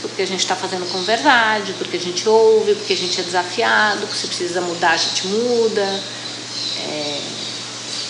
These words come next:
e é meio um diálogo mesmo. Eu acho muita pretensão a gente achar que a gente vai começar fazendo as coisas sempre certo, sabe? Vai fazendo e vai aprendendo e vai melhorando.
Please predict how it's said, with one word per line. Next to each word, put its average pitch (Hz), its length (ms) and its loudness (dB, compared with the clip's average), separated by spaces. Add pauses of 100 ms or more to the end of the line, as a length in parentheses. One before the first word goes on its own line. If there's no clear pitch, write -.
e 190 100 4
é 190 80 4
meio 196 320 4
um 240 100 0
diálogo 220 680 4
mesmo. 160 400 -2
Eu 160 60 -2
acho - 200 -4
muita 190 240 -2
pretensão 247 500 -4
a 202 40 -2
gente 180 220 -2
achar - 220 0
que - 80 -2
a 165 40 -2
gente 160 160 -4
vai 170 120 -4
começar 170 420 -2
fazendo 165 380 -4
as 160 100 0
coisas 175 280 -2
sempre 180 340 -2
certo, - 680 -2
sabe? 175 360 0 (720)
Vai 165 180 -4
fazendo 233 720 -2
e 294 120 -4
vai 202 140 0
aprendendo 233 680 0
e 285 40 -4
vai 233 180 0
melhorando. 220 880 0